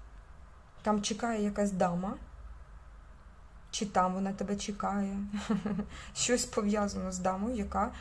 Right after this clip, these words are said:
вже засиділася. Ось. І чекає на розмову з тобою. Що нам хочуть сказати?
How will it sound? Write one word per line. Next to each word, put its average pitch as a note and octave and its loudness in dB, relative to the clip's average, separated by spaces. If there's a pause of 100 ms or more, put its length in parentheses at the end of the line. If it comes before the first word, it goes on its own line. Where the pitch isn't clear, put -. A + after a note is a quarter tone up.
вже F#3+ 2
засиділася. F#3+ -2 (840)
Ось. G#3+ -4 (3500)
І G3+ -4
чекає A3+ 0
на A#3 2
розмову F#3 2
з - -8
тобою. F3+ -4 (4000)
Що G#3 0
нам G3 -2
хочуть G#3+ -6
сказати? A#3+ -6